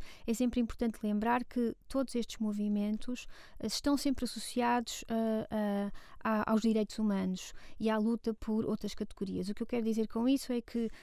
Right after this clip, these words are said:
hum, nós podemos eh, estamos aqui a, a invocar uma questão de género para revisitar a história, mas poderíamos re-, re-, recuperar uma, uma questão de classe e pensar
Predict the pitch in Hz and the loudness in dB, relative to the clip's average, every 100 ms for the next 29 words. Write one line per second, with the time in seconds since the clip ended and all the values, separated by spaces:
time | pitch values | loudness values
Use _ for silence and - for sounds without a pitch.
0 | - 208 214 208 208 233 226 226 - 220 | -6 2 4 4 2 4 2 2 -2 2
1 | 233 220 208 196 - - 202 196 190 - | 4 6 4 2 -2 -6 -4 -4 -4 -4
2 | - 226 208 214 - 233 214 - - - | 0 0 0 -2 0 0 0 -4 -8 -4
3 | 202 196 202 202 196 240 208 196 190 - | -2 -2 -2 -2 0 0 0 -2 -4 -4
4 | 202 196 214 214 185 180 196 190 185 196 | -2 0 2 2 0 -2 -4 -4 -4 -2
5 | 190 190 190 202 - 240 269 269 247 - | -2 -2 -4 -6 -4 -4 0 0 0 -2
6 | 220 226 214 - - - 214 202 233 208 | -2 0 -2 -6 -10 -6 -4 -2 -2 -2
7 | 208 - - - - 226 - 214 208 196 | -4 -10 -12 -8 -4 -2 0 0 2 0
8 | 196 202 196 196 208 196 - - 170 - | 0 0 -2 -2 -2 -2 -2 -4 -2 -2
9 | 254 311 302 - - - 214 - 208 - | 0 0 -2 -6 -10 -6 -4 -2 -2 -2
10 | 220 214 | 2 2